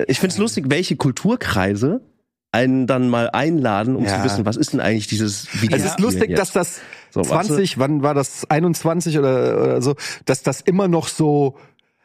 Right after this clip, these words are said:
Speaker 2: „Kommen wir jetzt mal zum Gaming“, also als ob das so ein,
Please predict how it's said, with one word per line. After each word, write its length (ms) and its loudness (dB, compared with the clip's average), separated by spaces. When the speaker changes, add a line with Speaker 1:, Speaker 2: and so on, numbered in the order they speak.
Speaker 2:
„Kommen 300 2
wir 80 4
jetzt 440 -4
mal 300 2
zum 220 -2
Gaming“, 400 2
also 160 0
als 160 -2
ob 120 -4
das 200 -2
so 100 4
ein, 220 2